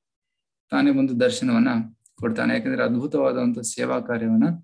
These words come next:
ಆ, ಮಾಡಿದ್ದೀರಾ ಅದಕ್ಕೆ. ಹ್ಮ್, ಅದಕ್ಕೆ ಭಕ್ತಿ ಸಿದ್ಧಾಂತ ಸರಸ್ವತಿ ನಮ್ಮ ಆಚಾರ್ಯರ, ನಮ್ಮ ಪ್ರಭುಪಾದರ ಗುರುಗಳು ಹೇಳ್ತಾ ಇದ್ರು,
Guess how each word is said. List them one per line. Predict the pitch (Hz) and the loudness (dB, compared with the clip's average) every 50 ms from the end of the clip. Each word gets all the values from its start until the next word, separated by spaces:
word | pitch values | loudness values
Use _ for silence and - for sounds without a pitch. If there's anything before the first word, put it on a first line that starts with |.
| _ _ _ _ _ _ _ _ _ _ _ _ _ _ - | _ _ _ _ _ _ _ _ _ _ _ _ _ _ -6
ಆ, | 117 110 110 110 113 113 | -2 0 0 0 0 -2
ಮಾಡಿದ್ದೀರಾ | 117 117 127 123 120 117 113 107 104 113 110 107 | -4 -6 -4 -2 0 0 2 0 0 -4 -6 -8
ಅದಕ್ಕೆ. | - - - 123 110 - - | -8 -8 -6 -6 -6 -6 -8
ಹ್ಮ್, | - - _ _ 143 170 170 170 - _ _ _ _ _ _ _ _ _ _ _ _ _ _ _ _ _ _ _ _ _ _ _ _ _ _ _ _ _ - | -14 -16 _ _ -6 -6 -6 -6 -10 _ _ _ _ _ _ _ _ _ _ _ _ _ _ _ _ _ _ _ _ _ _ _ _ _ _ _ _ _ -4
ಅದಕ್ಕೆ | 127 117 113 143 | -2 0 0 2
ಭಕ್ತಿ | 123 113 110 113 143 135 | 2 2 2 0 0 0
ಸಿದ್ಧಾಂತ | 123 139 131 127 139 147 143 | 0 0 2 4 4 4 4
ಸರಸ್ವತಿ | 135 - - 139 127 123 151 139 123 123 131 113 | 4 2 -2 -4 -2 0 0 2 4 4 2 2
ನಮ್ಮ | - 123 117 120 117 | 0 0 2 2 4
ಆಚಾರ್ಯರ, | 113 113 110 - 127 123 120 120 117 120 | 2 2 2 0 0 0 0 0 0 -2
ನಮ್ಮ | 120 120 117 120 113 110 110 - | 0 0 2 2 2 0 -2 -4
ಪ್ರಭುಪಾದರ | - _ 131 135 135 147 139 135 139 131 | -6 _ 0 0 2 2 2 2 2 2
ಗುರುಗಳು | 120 113 120 131 135 143 131 120 | 2 2 2 2 2 2 2 2
ಹೇಳ್ತಾ | 123 123 120 131 | 2 0 0 0
ಇದ್ರು, | 123 113 113 123 | 0 0 0 -2